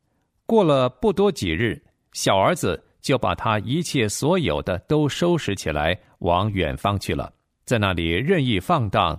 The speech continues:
浪费资财。小儿子在远方外地的生活是放荡的，是不道德的，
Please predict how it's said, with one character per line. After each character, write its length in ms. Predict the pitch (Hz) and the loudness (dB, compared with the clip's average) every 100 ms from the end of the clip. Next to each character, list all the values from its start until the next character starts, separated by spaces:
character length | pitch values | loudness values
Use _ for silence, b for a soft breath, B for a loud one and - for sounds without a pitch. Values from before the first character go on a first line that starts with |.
| b b - | b b -2
浪 340 | 143 98 71 | 0 0 -4
费 320 | - 92 73 | -2 -2 -2
资 200 | 65 123 | -4 -6
财。 360 | - - 67 85 _ _ _ _ _ _ b b b b b b b b b b | -4 -6 -6 -8 _ _ _ _ _ _ b b b b b b b b b b
小 160 | - 143 | 2 4
儿 160 | 196 | 4
子 400 | 180 131 117 117 - | 2 0 0 -2 -6
在 220 | - 151 | -2 0
远 240 | 127 95 87 | 2 0 0
方 360 | 139 139 147 | 0 0 0
外 220 | 175 147 98 | 2 0 0
地 100 | 101 | -2
的 120 | 90 | -2
生 180 | 135 117 | -2 -2
活 280 | 80 82 - - | 0 -2 -4 -12
是 220 | - 104 | -4 -4
放 280 | - 127 87 | 0 -2 0
荡 180 | 90 76 | -2 -4
的， 180 | - - _ | -6 -12 _
是 220 | - 139 | -8 -6
不 160 | - 131 | -4 -2
道 240 | 185 139 | 0 0
德 140 | 95 78 | -2 -2
的， 220 | 85 | -4